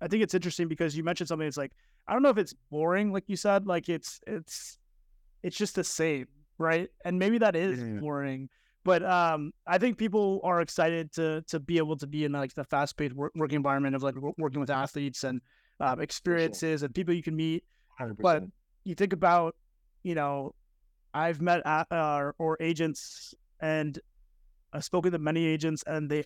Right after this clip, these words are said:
Speaker 1: all, like, have the same thought process of, like, "Yeah, that's interesting, but it doesn't really pay the bills. And so we're not gonna spend time, you know,
Speaker 2: Yeah.
Speaker 1: unless it's the one percent, unless it's the Mahomes, right?" Like, and things flow to them, things come to them, and, and they can just kinda field
Speaker 2: Yeah.
Speaker 1: offers. Um,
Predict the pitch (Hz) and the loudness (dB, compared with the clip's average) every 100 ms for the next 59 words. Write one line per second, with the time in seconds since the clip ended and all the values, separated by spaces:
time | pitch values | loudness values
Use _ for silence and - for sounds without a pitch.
0 | - 160 170 160 147 - 147 143 143 151 | -2 0 2 2 -2 -2 -4 -4 -4 -2
1 | 139 135 135 139 127 139 127 135 131 - | -2 -2 -2 -4 -6 -6 -8 -6 -4 -4
2 | 131 131 - _ _ _ - 202 175 - | -4 -6 -20 _ _ _ 0 4 4 2
3 | 190 196 - 214 202 190 - 160 151 156 | -2 -2 0 -2 0 -2 0 -2 0 -4
4 | 175 _ _ _ - - - 170 160 196 | -8 _ _ _ -20 -4 2 2 4 2
5 | 190 185 - 170 147 147 147 151 147 127 | 2 0 0 -2 -2 0 0 0 -2 0
6 | 156 156 156 160 143 170 151 156 147 143 | 0 0 -2 -2 -2 -2 0 0 0 -4
7 | 165 160 139 135 - _ - 104 104 104 | -6 -4 -2 -4 -10 _ -8 -6 -4 2
8 | 240 196 208 - 180 170 156 135 131 170 | 2 2 0 2 2 2 -2 -6 0 0
9 | 175 156 165 139 139 123 135 147 151 151 | 0 -4 -4 -4 -6 -8 -2 0 0 -4
10 | 180 175 156 185 175 - 165 165 160 151 | -4 -6 0 2 2 -2 0 2 2 0
11 | 151 143 160 160 160 147 151 143 143 143 | 0 0 0 -2 -2 0 0 0 -2 -4
12 | 147 156 156 139 160 139 160 151 139 139 | -4 -4 -4 -4 -4 -2 0 0 0 -2
13 | 147 143 - _ _ _ - 165 151 139 | -4 -6 -8 _ _ _ -2 2 2 0